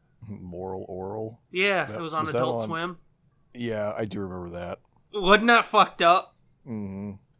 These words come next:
Speaker 2: Oh, God, I love that show. I was so sad when they were like, "Moral Orel is not coming back," and it's like, "No!"
Speaker 1: Moral Orel.
Speaker 2: But yeah, it was the same sort of, like, fucking Davey and Goliath, but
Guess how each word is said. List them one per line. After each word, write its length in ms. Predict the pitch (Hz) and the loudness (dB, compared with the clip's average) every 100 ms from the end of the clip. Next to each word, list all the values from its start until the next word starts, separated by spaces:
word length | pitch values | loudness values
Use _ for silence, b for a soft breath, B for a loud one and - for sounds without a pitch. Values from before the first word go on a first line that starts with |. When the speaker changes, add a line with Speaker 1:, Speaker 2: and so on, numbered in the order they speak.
| - | 4
Speaker 2:
Oh, 240 | 175 156 - | 6 4 4
God, 260 | 170 170 | 6 6
I 80 | 160 | 6
love 240 | 156 156 | 0 -4
that 180 | 156 151 | -4 -6
show. 340 | - 165 156 160 _ _ _ _ _ - - | -6 -8 -8 -8 _ _ _ _ _ -20 -2
I 80 | 175 | 2
was 160 | 196 180 | 4 2
so 180 | - 170 | 2 0
sad 420 | - 156 151 151 | 0 2 2 2
when 120 | 147 | -2
they 80 | 147 | -4
were 100 | 143 | -2
like, 240 | 143 135 147 | 0 -2 -2
"Moral 420 | 151 196 202 170 | -2 -2 -2 0
Orel 440 | 180 185 165 147 | 0 -2 -4 -4
is 80 | 127 | -4
not 240 | 147 151 | -4 -4
coming 240 | - 156 143 | -6 -10 -4
back," 240 | 160 151 | 0 -2
and 80 | 170 | -2
it's 80 | 156 | -4
like, 160 | 170 - B | -4 -6 B
"No!" 2750 | 294 277 277 277 269 262 262 262 254 254 254 254 254 247 240 240 233 233 226 226 220 220 220 214 202 202 196 190 - _ _ _ _ - - | -4 4 12 12 12 12 12 12 12 12 12 12 12 12 12 12 12 12 12 12 12 10 8 6 4 2 0 -4 -14 _ _ _ _ -20 -20
Speaker 1:
Moral 500 | - 85 85 82 - - - | -18 -18 -16 -16 -18 -20 -20
Orel. 440 | 95 90 - - _ _ _ _ _ _ _ _ - - _ - | -20 -20 -20 -20 _ _ _ _ _ _ _ _ -20 -20 _ -10
Speaker 2:
But 140 | 165 | -2
yeah, 200 | 165 160 | 2 2
it 60 | 156 | 2
was 200 | 190 175 | 0 -2
the 60 | 160 | -4
same 440 | - 165 165 165 | -6 -4 -4 -6
sort 300 | - 160 156 | -8 -6 -4
of, 100 | 156 | -4
like, 240 | 147 147 | -4 -6
fucking 320 | - 156 156 139 | -6 -10 -8 -6
Davey 320 | 151 151 151 | -4 -2 -4
and 100 | 143 | -8
Goliath, 520 | 135 135 143 147 139 | -6 -4 -2 -4 -8
but 220 | - 127 | -10 -10